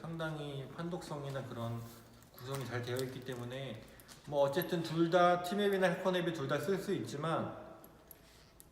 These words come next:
일단 써보시고, 예, 직접 한번 판단을 해보시기 바랍니다.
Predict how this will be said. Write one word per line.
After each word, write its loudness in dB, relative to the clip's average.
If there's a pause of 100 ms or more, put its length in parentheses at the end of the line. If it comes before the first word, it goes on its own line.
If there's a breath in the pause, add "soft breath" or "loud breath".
(120)
일단 -10
써보시고, -4
예, -10
직접 -12
한번 -10
판단을 -6
해보시기 -6
바랍니다. -12